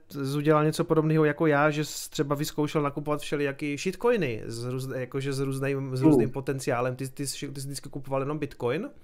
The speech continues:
Speaker 1: No, bohužel ne. <laughs> Ehm,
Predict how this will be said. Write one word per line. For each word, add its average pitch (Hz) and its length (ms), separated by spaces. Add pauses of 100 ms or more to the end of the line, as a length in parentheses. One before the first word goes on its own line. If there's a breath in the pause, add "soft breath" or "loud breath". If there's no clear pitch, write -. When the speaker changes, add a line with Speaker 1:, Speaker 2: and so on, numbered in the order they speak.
(960)
Speaker 1:
No, 123 160
bohužel 147 440
ne. 120 240 (560 loud breath)
<laughs> 135 760 (840 loud breath)
Ehm, 131 1400